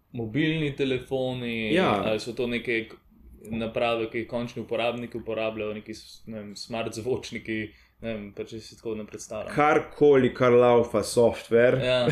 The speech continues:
Speaker 2: <laughs>
Speaker 1: razumem.
Speaker 2: lahko zbuildaš pa
Speaker 1: Okej.
Speaker 2: zdeployaš.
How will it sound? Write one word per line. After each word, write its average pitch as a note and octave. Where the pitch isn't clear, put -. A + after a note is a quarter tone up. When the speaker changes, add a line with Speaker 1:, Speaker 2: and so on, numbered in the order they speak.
Speaker 2:
<laughs> -
Speaker 1:
razumem. C3+
Speaker 2:
lahko B2
zbuildaš A2+
pa A#2
Speaker 1:
Okej. A#2+
Speaker 2:
zdeployaš. G2+